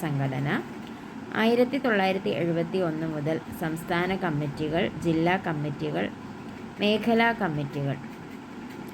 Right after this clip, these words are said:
പ്രവർത്തിച്ചു വരുന്നു. മദ്രസകളുടെ ഗുണനിലവാരം മെച്ചപ്പെടുത്തുന്നതിന് മുഫത്തിഷ്, അതായത് പരിശോധനാ ഉദ്യോഗസ്ഥന്മാരുടെ ഒരു നിര തന്നെ സേവന രംഗത്തുണ്ട്. പരീക്ഷകൾ വ്യവസ്ഥാപിതമായി നടത്തുന്നതിന്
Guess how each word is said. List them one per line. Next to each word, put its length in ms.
പ്രവർത്തിച്ചു 560
വരുന്നു. 320
മദ്രസകളുടെ 840
ഗുണനിലവാരം 720
മെച്ചപ്പെടുത്തുന്നതിന് 880
മുഫത്തിഷ്, 640
അതായത് 300
പരിശോധനാ 580
ഉദ്യോഗസ്ഥന്മാരുടെ 1080
ഒരു 200
നിര 140
തന്നെ 240
സേവന 320
രംഗത്തുണ്ട്. 580
പരീക്ഷകൾ 580
വ്യവസ്ഥാപിതമായി 1000
നടത്തുന്നതിന് 760